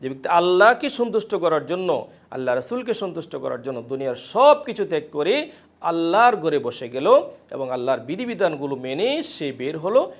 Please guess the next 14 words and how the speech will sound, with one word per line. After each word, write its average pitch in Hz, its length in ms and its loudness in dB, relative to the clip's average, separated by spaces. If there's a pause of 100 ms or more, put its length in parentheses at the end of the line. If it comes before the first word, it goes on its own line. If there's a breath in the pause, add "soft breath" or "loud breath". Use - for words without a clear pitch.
(140 loud breath)
আল্লাহ 117 220 -10
রাব্বুল 113 300 -10
আলামিন 123 500 -4
সেই 196 180 -4
ব্যক্তির 147 300 -6
আমলনামায় 120 400 -4 (180)
কবুল 262 400 4
দুটি 185 240 2
হজ 156 320 4
এবং 127 200 -4
উমরার 107 260 -8
সওয়াব - 300 -12
দান 95 220 -16
করবেন। - 240 -20